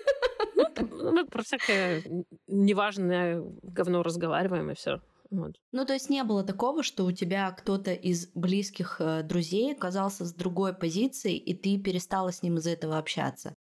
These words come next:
Speaker 2: Потому что, например, в отношениях с родственниками, там, с бабушками, дедушками, папами, мамами, понятно, что разрыв этот очень сильный случился. В отношениях с друзьями я вижу таких историй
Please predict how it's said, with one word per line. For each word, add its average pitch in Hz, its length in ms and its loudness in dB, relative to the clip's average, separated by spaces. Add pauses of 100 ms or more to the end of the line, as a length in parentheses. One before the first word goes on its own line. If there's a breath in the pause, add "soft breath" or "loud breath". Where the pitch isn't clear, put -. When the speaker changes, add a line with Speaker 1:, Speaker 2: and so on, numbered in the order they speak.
Speaker 2:
Потому 190 260 0
что, 220 240 -4
например, 208 500 0 (180)
в 165 140 -2
отношениях 196 1080 0 (100)
с - 140 -4
родственниками, 226 800 2
там, 170 320 -2
с - 260 -14
бабушками, 170 500 0
дедушками, 165 520 0
папами, 151 460 -2
мамами, 220 520 4 (100)
понятно, 196 380 2
что 196 260 -2
разрыв 185 400 0
этот 180 240 -4
очень 180 260 0
сильный 185 500 2
случился. 165 760 -2 (420)
В 156 160 0
отношениях 196 680 0
с 185 40 0
друзьями 196 680 2
я 202 240 -2
вижу 214 480 0 (240)
таких 196 340 -2
историй 247 420 0